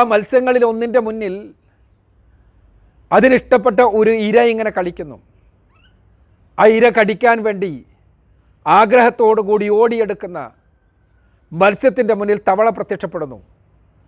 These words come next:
തവള പറയുന്നു, "മീനെ, നീ അത് കടിക്കരുത്. അത് കടിച്ചാൽ ആ ഇരയുടെ ഉള്ളിൽ ഒരു കൊളുത്തുണ്ട്, ചൂണ്ടക്കൊളുത്ത്.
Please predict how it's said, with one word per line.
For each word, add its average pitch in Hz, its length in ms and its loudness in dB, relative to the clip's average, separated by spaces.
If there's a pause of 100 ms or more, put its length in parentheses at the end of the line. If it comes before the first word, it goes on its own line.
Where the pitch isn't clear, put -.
(260)
തവള 196 200 6 (100)
പറയുന്നു, 196 360 -2
"മീനെ, 190 240 -4 (680)
നീ 165 140 -10
അത് 180 140 -6
കടിക്കരുത്. 151 480 -10 (1300)
അത് 220 80 6 (100)
കടിച്ചാൽ 233 440 2 (840)
ആ 196 100 2 (160)
ഇരയുടെ 247 340 2 (220)
ഉള്ളിൽ 233 380 0 (200)
ഒരു 226 200 2
കൊളുത്തുണ്ട്, 214 460 -6 (1000)
ചൂണ്ടക്കൊളുത്ത്. 185 680 -4